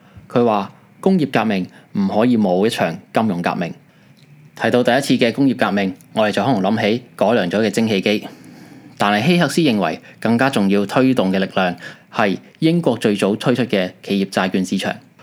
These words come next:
為蒸汽機嘅產業化提供咗大規模、可持續、低成本嘅資金。同樣，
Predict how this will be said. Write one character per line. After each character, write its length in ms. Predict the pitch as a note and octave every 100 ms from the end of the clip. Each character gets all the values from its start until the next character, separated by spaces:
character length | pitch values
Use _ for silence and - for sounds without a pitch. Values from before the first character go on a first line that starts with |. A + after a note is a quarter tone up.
| - -
為 280 | A#2 A2
蒸 220 | B2 F3 F3+
汽 140 | C3
機 120 | C#3
嘅 80 | B2+
產 220 | A2 F#2+
業 160 | A2+ G2+
化 300 | A#2+ F#2+ F2+
提 140 | - F#2+
供 100 | A2+
咗 140 | G#2+
大 240 | - E2+
規 260 | F2+ - A2+
模、 180 | G#2 - - - -
可 240 | G#2 A2
持 160 | - G2
續、 200 | - - - - -
低 200 | B2+ B2+
成 180 | F#2
本 120 | F2 G2
嘅 20 |
資 160 | F#2 G2
金。 180 | G2 G2+ - - - - - - _
同 220 | - G#2+
樣， 200 | G#2 G#2